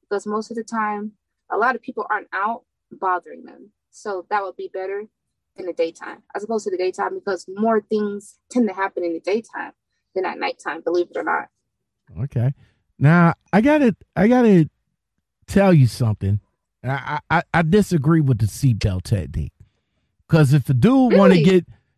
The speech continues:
Speaker 2: yeah, 'cause if a dude wanna get in the truck, he can get in the truck. What's gonna stop him from busting out a window?
Speaker 1: I mean,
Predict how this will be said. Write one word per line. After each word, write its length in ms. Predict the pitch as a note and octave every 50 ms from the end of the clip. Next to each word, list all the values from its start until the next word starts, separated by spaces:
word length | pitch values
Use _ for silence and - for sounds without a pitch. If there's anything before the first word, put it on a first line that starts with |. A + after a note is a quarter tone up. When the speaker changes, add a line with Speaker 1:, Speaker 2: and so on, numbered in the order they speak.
| _ _
Speaker 2:
yeah, 280 | - D3+ E3+ C#3+ G2+ E2 - _
'cause 220 | - D#3 D#3 B2 D#3
if 120 | D#3+ A#2
a 20 | B2
dude 420 | A2+ A#2+ B3+ D4 E4+ F4 F4 D#4+
wanna 240 | C#4+ C4 C4 A#3+ A#3
get 240 | F#3+ E3+ A#3+ B3 A3+
in 140 | A3+ A3
the 80 | G#3+ F#3+
truck, 600 | D3 - - A#3 A3 F3+ D3 B2+ - - - - - _ _ _ _ _ _ _ _ _ _
he 240 | - E3+ C4+ D4+ D#4+
can 160 | D#4 D#4 B3
get 220 | A3 C4 C4+ B3+
in 80 | A#3+ G#3+
the 100 | F#3+ E3
truck. 340 | - - G#3+ G#3 D3+ G#2+ - _ _ _ _ _
What's 320 | D3 E3+ B3 D4+ D#4 -
gonna 240 | - E4 D#4 C#4+ B3+
stop 360 | G3+ - - D4 B3+ B3 -
him 140 | B3 A#3 G3
from 160 | F3 G#3 F3+
busting 340 | D3+ G3 G#3+ G#3 - G3+ G3+
out 160 | F#3+ F#3+ F#3
a 60 | F3
window? 440 | E3+ F3 F#3 F#3 E3+ C3 F2 C#2+ - _ _ _ _ _ _ _ _ _ _ _ _ _ _ _ _ _ _ _ _ _ _ _ _ _ _ _ _ _ _ _ _ _ _ _ _ _ -
Speaker 1:
I 100 | - D4+ F#4+
mean, 580 | G#4 G#4+ G#4 G#4+ G#4 G4+ G4 F4+ D#4+ C#4 -